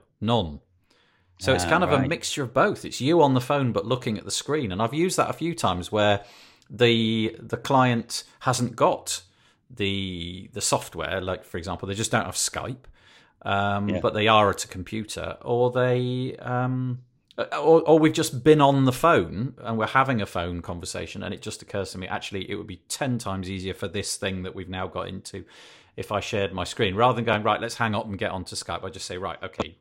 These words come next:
Speaker 1: now go and open this U R L, and then we'll, uh, you'll see what I'm on about." And it works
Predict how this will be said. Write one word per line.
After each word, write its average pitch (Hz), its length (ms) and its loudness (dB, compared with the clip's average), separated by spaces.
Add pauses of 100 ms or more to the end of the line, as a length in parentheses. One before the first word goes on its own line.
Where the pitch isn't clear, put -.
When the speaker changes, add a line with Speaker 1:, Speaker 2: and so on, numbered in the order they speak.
(140)
Speaker 1:
now 95 340 -8 (200)
go 117 160 0
and 110 80 0
open 98 200 -4
this 90 180 -10
U 92 160 -8
R 82 220 -8
L, 80 180 -14 (380)
and 87 120 -16
then 87 120 -12
we'll, 82 220 -16
uh, 98 160 -12
you'll 95 120 -12
see 90 200 -10
what 85 160 -10
I'm 87 100 -12
on 82 100 -14
about." 82 300 -18
And 110 80 -12
it - 80 -12
works - 380 -10